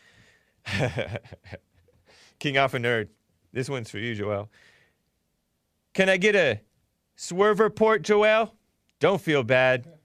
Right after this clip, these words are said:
There's a seventeen minute video of Biden's melting brain on YouTube that makes Joel sound better. <laughs> Wow. King Alpha Nerd says, "If Biden has integrity, I have a wall for you to build." Oh, the wall going up.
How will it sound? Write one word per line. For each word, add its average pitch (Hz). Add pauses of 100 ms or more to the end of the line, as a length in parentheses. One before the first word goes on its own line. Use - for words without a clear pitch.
(300)
There's 160
a 151
seventeen 180
minute 165
video 151
of 120
Biden's 143
melting 151
brain 151
on 123
YouTube 131
that 104
makes 127
Joel 135
sound 120
better. 110
<laughs> - (1300)
Wow. 92 (500)
King 143
Alpha 131
Nerd 123
says, 120
"If 123
Biden 170
has 151
integrity, 120 (360)
I 139
have 151
a 127
wall 143
for 117
you 139
to 135
build." 113 (260)
Oh, 143
the 120
wall 233
going 185
up. 135